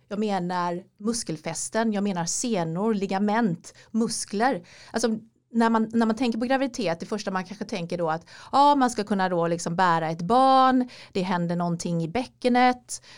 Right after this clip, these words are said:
ehm, man blir då framtung och sen så kan man få lite ledvärk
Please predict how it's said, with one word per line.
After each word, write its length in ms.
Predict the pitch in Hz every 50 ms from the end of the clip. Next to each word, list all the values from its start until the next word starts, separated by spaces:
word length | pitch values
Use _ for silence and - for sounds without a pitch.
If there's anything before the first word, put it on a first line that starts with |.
| - _
ehm, 760 | - 180 175 180 175 170 170 170 170 165 170 170 165 165 151 - - -
man 200 | 196 196 196 190
blir 280 | 180 185 175 170 170 170
då 200 | 180 170 156 151
framtung 1000 | - - 240 247 240 226 220 220 - 254 254 247 254 240 247 240 240 240 226 220
och 320 | - - 190 185 180 175 175
sen 240 | - 180 170 170
så 120 | 170 - -
kan 120 | - 175
man 100 | 175 170
få 100 | - 170
lite 180 | 165 156 - 170
ledvärk 1120 | 175 226 254 247 220 196 196 202 240 233 233 233 240 240 233 233 - _ - 233 233 233